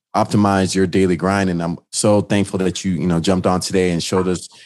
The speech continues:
your snap process with it and how it really, um, goes about your daily life and really just really opening up also about your fuel, you know, with your, um, if you're passing your parents and just, um,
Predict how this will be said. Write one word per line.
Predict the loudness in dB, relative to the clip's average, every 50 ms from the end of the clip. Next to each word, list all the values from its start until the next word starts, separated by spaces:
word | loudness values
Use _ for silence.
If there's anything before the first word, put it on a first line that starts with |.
| _
your | -2 0 2 2
snap | 2 2 2 2 0 0 -2
process | -2 -2 0 0 0 0 -2 -4 -4 -4 -6
with | -6 -4 -2
it | -2 -2 -2 -2 -2
and | -4 -4
how | -2 -2 0 0 2 2 2 0
it | 0 0 -2 -2
really, | 0 -2 -2 0 0 -2 -2 -2 -2
um, | -2 -2 -2 -2 -2 -4 -6 -8 -12 _ _ _ _ _ -4
goes | -2 0 2
about | 2 2 2 2
your | 2 2 2
daily | 2 2 2 2 2 2 0 -2 -4 -4 -6 -8 -10 -14 -14 -8
life | -4 -4 -2 -4 -4 -4
and | -4 -2 -2 -2 -2 -4 -8 -12 _ _ _ _ _ -4
really | 0 2 2 2 2
just | 2 0 -2 -2
really | -2 -4 -2 -2 0
opening | 0 0 0 0 0 0 2 2
up | 2 0 0
also | 0 0 2 2 0 0 0 0 0 -2 -4 -6 -8 _ _ _ _ _ _
about | -6 -4 -2 -2 -2 -2
your | -4 -4
fuel, | -4 -4 -4 -2 0 2 2 2 2 0 -2 -6 -10 _ _ _ _ _ _
you | -8 -6
know, | -4 -2
with | -2 -2 -4 -4 -6 -6
your, | -4 -2 -2 -2 -2 -4 -4 -2
um, | -2 -2 0 0 -2 -2 -4 -8 -10 -16 _ _ _ _ _ -16
if | -8 -4
you're | -2 0 0 -2 -2 -6 -12 _ _
passing | -2 0 0 0 -2
your | -4 -6
parents | -8 -6 -2 0 2 2 2 2 2 0 0 -2 -2
and | -2 -2 -2 -2 -4 -2
just, | -2 0 0 0 -2 -2 -2
um, | -2 0 0 0 0 0 -2 -4 -6 -8